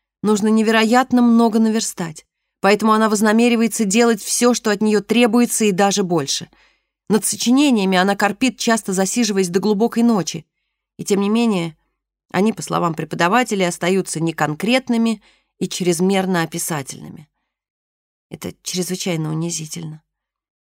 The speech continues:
Ханна, полагавшая, что благодаря матери у неё выработался иммунитет даже по отношению к самой жёсткой критике,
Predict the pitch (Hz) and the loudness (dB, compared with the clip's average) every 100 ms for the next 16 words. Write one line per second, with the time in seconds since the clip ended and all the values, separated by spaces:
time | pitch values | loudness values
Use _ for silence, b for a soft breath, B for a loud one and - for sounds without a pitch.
0 | _ 214 220 190 156 _ _ _ _ 180 | _ -2 0 0 -6 _ _ _ _ -4
1 | 185 196 190 - 170 175 175 180 185 190 | 0 -2 -2 -6 -6 -6 -6 -2 0 2
2 | 196 220 220 185 175 175 180 180 208 196 | 2 2 2 0 -2 0 0 0 0 0
3 | 180 175 - 185 190 202 214 - 220 165 | -4 -6 -2 0 0 2 0 0 -2 -2
4 | 151 196 185 - 170 185 180 214 185 170 | 0 0 0 -4 -2 -2 -2 0 -2 -4
5 | - 190 185 165 185 277 - 208 196 196 | 0 2 2 2 2 0 0 -6 -4 -4
6 | 160 - 165 | -4 -10 -12